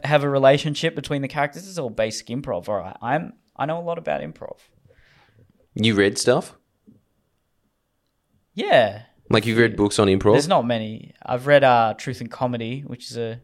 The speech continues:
Speaker 1: by Del Close. He was a pretty, uh,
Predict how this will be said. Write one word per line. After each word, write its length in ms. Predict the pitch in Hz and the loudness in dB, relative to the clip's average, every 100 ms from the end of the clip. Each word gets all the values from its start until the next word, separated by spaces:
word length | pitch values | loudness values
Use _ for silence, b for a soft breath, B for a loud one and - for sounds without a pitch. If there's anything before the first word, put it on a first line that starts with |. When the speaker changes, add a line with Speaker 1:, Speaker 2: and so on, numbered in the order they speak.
| - | -20
Speaker 1:
by 220 | 120 117 117 | -8 -6 -2
Del 240 | 127 123 | 2 0
Close. 340 | - 117 107 | 0 -4 -2
He 80 | 117 | -6
was 140 | 120 117 | -8 -6
a 200 | 110 107 b b b b _ _ | -8 -10 b b b b _ _
pretty, 280 | 113 110 110 | -10 -6 -4
uh, 280 | 107 104 | -4 -4